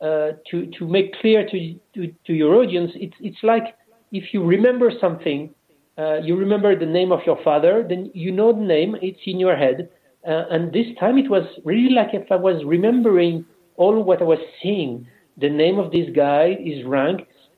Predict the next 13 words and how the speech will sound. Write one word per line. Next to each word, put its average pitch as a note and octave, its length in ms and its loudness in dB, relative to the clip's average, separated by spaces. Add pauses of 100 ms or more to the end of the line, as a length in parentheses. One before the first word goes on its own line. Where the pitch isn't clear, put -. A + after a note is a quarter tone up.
And F3 420 -2
I C#3+ 120 2
had G3 200 0
this G3+ 160 -4 (180)
very G3+ 440 2
clear G#3 340 2
and D3 120 -4
vivid E3+ 480 -6
vision D#3+ 420 -6 (300)
of - 120 -2 (160)
him A3 460 -2 (220)
receiving F3+ 680 -2
a D#3+ 200 0